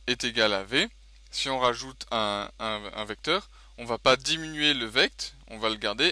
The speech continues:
égal à V. Donc on voit qu'on a deux familles, on a la famille E et la famille T. Pour tous les, toutes les deux, le vecte de, de cette famille est égal à V, mais il y a une famille qui est une famille libre, c'est la famille E,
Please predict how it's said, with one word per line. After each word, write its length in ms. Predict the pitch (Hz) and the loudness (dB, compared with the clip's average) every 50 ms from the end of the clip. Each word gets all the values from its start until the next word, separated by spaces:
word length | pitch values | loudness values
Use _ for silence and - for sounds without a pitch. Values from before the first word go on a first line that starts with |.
| - | 0
égal 280 | 127 127 127 135 151 151 - | 0 2 4 4 4 2 0
à 80 | - 139 | -4 -2
V. 200 | 127 123 117 - - - - - - - - - - - - - - - - | -2 -4 -6 -6 -8 -20 -20 -20 -20 -20 -20 -20 -20 -20 -20 -20 -20 -16 -14
Donc 160 | 143 147 - | -12 -12 -10
on 80 | 170 160 | -8 -2
voit 180 | 160 170 165 | 0 0 0
qu'on 220 | - - 139 127 123 | 0 -4 -4 0 4
a 200 | 120 120 113 - - | 4 4 4 4 0
deux 460 | 110 117 - 127 143 147 156 160 151 | -10 -20 -10 -4 -2 0 0 0 0
familles, 520 | - - 117 110 113 - 190 214 262 285 214 - - 113 | -2 -2 -4 -2 -2 -2 -2 -2 -4 -6 -8 -12 -16 -10
on 120 | 117 120 | -2 2
a 160 | 117 117 117 | 2 4 4
la 160 | 113 113 113 | 2 0 -2
famille 360 | - - 117 113 117 117 113 - - - | -4 -6 -8 -10 -10 -12 -12 -14 -10 -6
E 200 | 131 131 127 123 | -4 -2 -2 -2
et 60 | 113 | -2
la 100 | 110 107 | -2 -4
famille 320 | - - 110 107 107 104 - - | -6 -8 -10 -10 -12 -14 -6 0
T. 220 | - - 247 311 - - - - - - - - - - - - - - - - - - - - - | 2 2 2 0 -2 -12 -20 -20 -20 -20 -20 -20 -20 -20 -20 -20 -20 -20 -20 -20 -20 -20 -20 -20 -16
Pour 140 | - 143 139 | -14 -14 -14
tous 180 | - - 208 208 | -14 -14 -14 -8
les, 160 | 214 208 - | -6 -6 -6
toutes 220 | - - - 196 190 | -6 -8 -10 -6 -4
les 120 | 202 196 | -4 -2
deux, 260 | 175 175 185 190 185 | -2 0 0 0 0
le 180 | 175 147 135 139 | -2 -4 -6 -8
vecte 520 | 135 139 151 156 156 - - - - - - - | -2 2 4 4 4 2 -2 -8 -10 -10 -10 -12
de, 260 | 113 117 127 127 127 | -14 -10 -8 -6 -6
de 160 | 123 131 131 | -6 -6 -6
cette 280 | 127 - - 135 127 - | -6 -6 -6 -6 -6 -6
famille 320 | - 127 127 127 127 123 | -6 -6 -4 -4 -4 -4
est 100 | 113 - | -4 -4
égal 220 | 113 104 110 104 | -4 -2 -2 -2
à 60 | 104 101 | -2 -2
V, 260 | 98 131 170 254 - - - - - - - - - - - - - - - | -2 -2 -4 -4 -4 -8 -18 -20 -20 -20 -20 -20 -20 -20 -20 -20 -20 -20 -8
mais 140 | 120 131 131 | -2 2 4
il 20 | |
y 40 | 135 | 4
a 80 | - - | 4 2
une 140 | 165 180 - | -2 -10 -6
famille 480 | - 180 160 156 156 151 151 147 139 - | -4 -4 -4 -4 -4 -4 -4 -6 -8 -8
qui 140 | - 127 117 | -6 -4 -4
est 80 | 110 | -4
une 120 | 110 110 - | -4 -6 -8
famille 280 | - 107 107 104 107 | -10 -8 -8 -8 -8
libre, 380 | 104 107 127 180 269 320 302 - - - - - - | -8 -6 -4 -4 -4 -4 -6 -10 -12 -16 -20 -20 -18
c'est 160 | - - 117 | -14 -10 -10
la 100 | 120 113 | -10 -8
famille 360 | - 117 110 110 113 113 107 - | -8 -8 -10 -8 -10 -12 -10 -8
E, 120 | - 139 | -6 -6